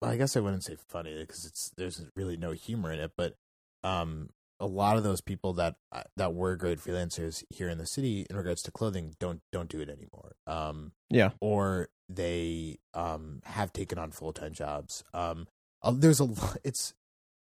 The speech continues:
Speaker 1: N-, New York is, uh, was once, I think, the most fallow ground for, you know, y-, young writers and people being interested in clothing and, and what have you. And, um, it's sad, there's no, there's no one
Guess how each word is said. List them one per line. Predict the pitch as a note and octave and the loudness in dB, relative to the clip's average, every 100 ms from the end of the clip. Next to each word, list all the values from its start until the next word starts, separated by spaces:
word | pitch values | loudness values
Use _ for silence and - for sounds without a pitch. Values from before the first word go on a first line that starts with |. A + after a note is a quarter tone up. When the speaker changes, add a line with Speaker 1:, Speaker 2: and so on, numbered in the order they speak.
| _ _ _ | _ _ _
Speaker 1:
N-, | A#2+ A#2+ - | -4 -4 -2
New | B2+ D3 | 2 4
York | C#3 C3 C#3+ - | 6 6 4 2
is, | G#2+ G2+ G2+ | 0 0 0
uh, | G2 G2 F#2+ F#2 F2+ - F#2+ | 2 2 2 0 -2 -4 -8
was | F#2+ A2 F#2+ | -2 0 0
once, | E2+ G2 G#2 - - | 0 2 2 0 -2
I | G2 | -4
think, | - F#2 F2+ - | -4 -6 -8 -6
the | F#2 E2+ C#2 | -6 -6 -8
most | E2 F2+ - - | -4 -4 -4 -4
fallow | - E2+ F2 D#2 | -2 0 0 -2
ground | D#2+ F2 C3+ | -2 -2 -4
for, | - - E2+ D#2+ D#2+ D2+ - _ - - F#2+ | -6 -6 -2 0 -2 -4 -8 _ -16 -14 -10
you | F2+ | -6
know, | D#2 | -6
y-, | D#2+ - _ | -8 -14 _
young | F#2 F2+ F2+ | -4 -2 -2
writers | E2 E2 F2 F2 | -4 -2 -2 -2
and | E2 D2+ - _ _ _ | -6 -8 -12 _ _ _
people | F#2 - | -6 -6
being | D#2+ D#2+ | -6 -6
interested | E2 - E2 | -6 -6 -6
in | D#2+ | -4
clothing | E2 E2+ G#2 | -4 -2 -2
and, | G2+ D#2 - | -2 -6 -6
and | F2+ | -2
what | E2+ | 0
have | F2 F#2 | 0 0
you. | G#2+ - _ _ _ _ _ | -2 -2 _ _ _ _ _
And, | F2+ F2+ E2+ F2 - D#2+ | -2 -2 -2 -4 -6 -2
um, | F2 D#2 D2+ C#2+ - _ _ _ _ - | 0 0 -4 -10 -14 _ _ _ _ -6
it's | G#2 - | -2 2
sad, | A2+ - | 0 0
there's | G#2 G#2 F#2 | 0 0 0
no, | F#2+ F#2+ - | 0 0 2
there's | A#2 G#2+ | 0 0
no | A#2 A#2+ | 2 4
one | B2 A#2+ A#2 A2+ G2+ | 4 4 4 2 -2